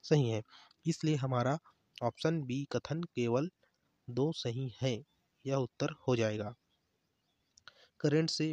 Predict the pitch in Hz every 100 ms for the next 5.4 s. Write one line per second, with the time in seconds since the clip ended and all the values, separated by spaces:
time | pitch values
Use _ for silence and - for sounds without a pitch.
0 | - 147 - 131 156 139 147 165 131 123
1 | 156 156 - 170 147 123 165 135 127 120
2 | - 175 - 151 175 - _ 123 117 120
3 | 120 - 180 - _ _ _ _ _ _
4 | _ _ _ 175 - - 139 143 - _
5 | - 185 156